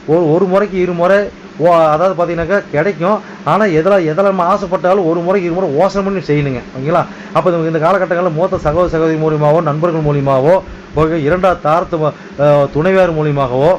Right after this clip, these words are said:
நம்மளுக்கு நல்ல லாபம் கிடைக்குமான்னு கேட்டாக்கா லாபம் கிடைக்கிறதுக்கு வாய்ப்பு இருக்குது. இன்னொருத்தர் முதலீட்டுல நம்ம லாபம் கொண்ட அளவுக்கு, அஹ், வா-, சொகுசா வாடுற அளவுக்கு நம்ம லாபம், லாபம் கிடை-, கிடைக்கிறது வாய்-, பாய்-, பாய்-,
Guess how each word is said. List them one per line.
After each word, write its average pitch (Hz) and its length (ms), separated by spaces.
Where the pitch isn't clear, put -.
நம்மளுக்கு 170 420
நல்ல 165 200
லாபம் 165 300
கிடைக்குமான்னு 165 360
கேட்டாக்கா 147 340
லாபம் 160 280
கிடைக்கிறதுக்கு 160 360
வாய்ப்பு 156 320
இருக்குது. 151 240
இன்னொருத்தர் 196 500
முதலீட்டுல 208 360
நம்ம 165 220
லாபம் 180 160
கொண்ட 165 180
அளவுக்கு, 185 520
அஹ், - 20
வா-, 160 380
சொகுசா 185 240
வாடுற 160 240
அளவுக்கு 190 260
நம்ம 156 140
லாபம், 180 220
லாபம் 165 220
கிடை-, 156 140
கிடைக்கிறது 156 300
வாய்-, 147 220
பாய்-, 143 200
பாய்-, 143 180